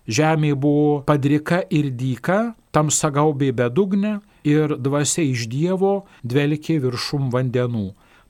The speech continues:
Tuomet Dievas tarė: "Tebūnie." Štai čia matome netiesiogiai veikiant visus tris dieviškuosius asmenis. Dvasia dvelkė virš vandenų,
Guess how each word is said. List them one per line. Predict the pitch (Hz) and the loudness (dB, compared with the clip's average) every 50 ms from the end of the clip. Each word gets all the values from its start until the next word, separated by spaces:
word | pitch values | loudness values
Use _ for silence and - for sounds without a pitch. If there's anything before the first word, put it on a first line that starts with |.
| - | -4
Tuomet | - 135 139 156 196 226 240 240 240 - | -2 0 2 2 2 0 0 -2 -6 -10
Dievas | - 120 131 151 160 165 143 147 143 - - - | -8 -4 -2 0 0 0 0 -2 -2 -4 -4 -4
tarė: | - 131 120 110 101 101 104 101 95 90 - _ _ _ _ _ - - | -2 -2 -2 -2 -4 -4 -6 -8 -10 -10 -14 _ _ _ _ _ -4 -2
"Tebūnie." | 147 143 139 147 143 151 147 143 139 123 95 87 - _ _ _ _ _ _ _ _ - | -2 -2 -2 -2 -2 -2 -2 -2 -4 -4 -6 -8 -12 _ _ _ _ _ _ _ _ -10
Štai | - - 165 | -6 -4 -4
čia | 165 - 220 233 240 - - | -2 0 -2 -2 -2 -4 -4
matome | - 156 170 190 208 - - 185 185 180 175 180 180 180 180 180 175 165 - | -4 -2 0 0 0 0 0 0 0 2 0 0 0 0 0 0 -2 -2 -2
netiesiogiai | 151 165 156 151 165 160 151 - - - 160 160 180 190 175 185 175 170 | -2 -2 -2 0 0 0 0 0 0 0 2 2 0 0 0 -2 -2 0
veikiant | 156 151 165 180 185 185 - 170 170 165 156 - 135 | 0 0 0 0 0 -2 -2 -2 -2 -2 -2 -4 -4
visus | 139 139 - - - 226 214 - - - | -2 -2 -2 -2 -2 -2 -4 -4 -6 -4
tris | - 175 180 185 165 147 | -2 -2 -2 -2 -2 0
dieviškuosius | 156 151 143 143 131 - - - 151 151 - - - 143 - - | 0 0 0 -2 -4 -6 -4 -2 -2 0 -2 -2 -2 -2 -2 0
asmenis. | 131 131 127 117 - - 110 101 92 90 82 - - - - - _ _ _ _ _ _ - | 0 0 0 0 -2 -4 -6 -6 -6 -8 -10 -12 -12 -14 -14 -16 _ _ _ _ _ _ -10
Dvasia | 110 117 127 139 135 123 - - 165 156 135 110 | -6 -2 0 0 0 0 0 0 0 0 -2 -2
dvelkė | - 110 120 143 143 147 143 143 - 131 117 | -4 -2 0 0 0 0 0 -4 -4 -6 -2
virš | 123 139 131 - - - | -2 -2 -4 -4 -6 -4
vandenų, | 131 151 180 190 185 180 175 151 113 104 139 196 220 | -4 -2 -2 -2 -2 -2 -2 -2 -4 -4 -4 -6 -6